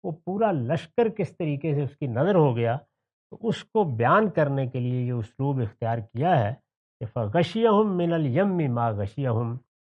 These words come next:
اس کی فوجوں کو دریا سے ڈھانپ لیا جس چیز نے ڈھانپ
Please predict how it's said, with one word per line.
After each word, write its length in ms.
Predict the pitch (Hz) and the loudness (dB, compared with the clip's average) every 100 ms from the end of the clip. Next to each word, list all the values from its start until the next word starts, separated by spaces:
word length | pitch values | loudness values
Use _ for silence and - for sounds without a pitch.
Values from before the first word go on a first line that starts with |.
| _ _ _ _ _ | _ _ _ _ _
اس 200 | 151 110 | -6 -6
کی 160 | - 139 | -2 -2
فوجوں 540 | 104 127 139 170 185 | 0 0 2 4 0
کو 360 | 165 160 208 226 | 0 -4 -4 -6
دریا 520 | 139 107 123 156 165 151 | -8 -2 2 4 4 2
سے 200 | - 110 | 0 -6
ڈھانپ 440 | 104 131 202 208 | 0 4 4 2
لیا 240 | 208 240 | 2 2
جس 400 | 240 180 254 - | 2 2 -2 -2
چیز 180 | - 277 | -2 0
نے 160 | 233 156 | 2 0
ڈھانپ 260 | 95 92 | -2 -8